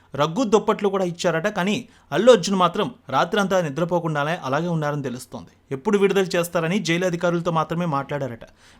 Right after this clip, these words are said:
మిగతా ఎవరితోనూ కూడా అక్కడ మాట్లాడకుండా సైలెంట్గానే ఉన్నారట.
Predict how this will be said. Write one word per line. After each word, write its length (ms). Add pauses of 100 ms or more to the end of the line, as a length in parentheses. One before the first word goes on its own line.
మిగతా 260
ఎవరితోనూ 500
కూడా 160
అక్కడ 160
మాట్లాడకుండా 580
సైలెంట్గానే 560
ఉన్నారట. 400